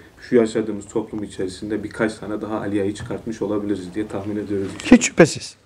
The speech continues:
Speaker 2: hiç şüphesiz. Yani biz
Speaker 1: Çıkartmamız gerekiyor daha.
Speaker 2: Tabii ki. Yani şunu söyleyebilirim. Yani kitap okumanın lezzeti,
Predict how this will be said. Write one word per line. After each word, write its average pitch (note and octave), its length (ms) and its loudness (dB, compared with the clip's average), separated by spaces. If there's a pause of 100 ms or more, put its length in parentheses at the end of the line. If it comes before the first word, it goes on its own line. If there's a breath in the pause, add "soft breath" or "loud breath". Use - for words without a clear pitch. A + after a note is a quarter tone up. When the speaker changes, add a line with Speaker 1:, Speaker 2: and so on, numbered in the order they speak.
(140)
Speaker 2:
hiç G3+ 160 2
şüphesiz. A2 340 4
Yani B2 280 8
biz D3+ 140 6
Speaker 1:
Çıkartmamız B2+ 280 -4
gerekiyor A2+ 420 0
daha. G2 80 -4
Speaker 2:
Tabii E3 220 10
ki. G2 280 4
Yani B2 240 8
şunu D3 480 8
söyleyebilirim. D#3 800 6 (100)
Yani A#2+ 280 8
kitap E3+ 320 6
okumanın D3 520 6
lezzeti, C3 520 6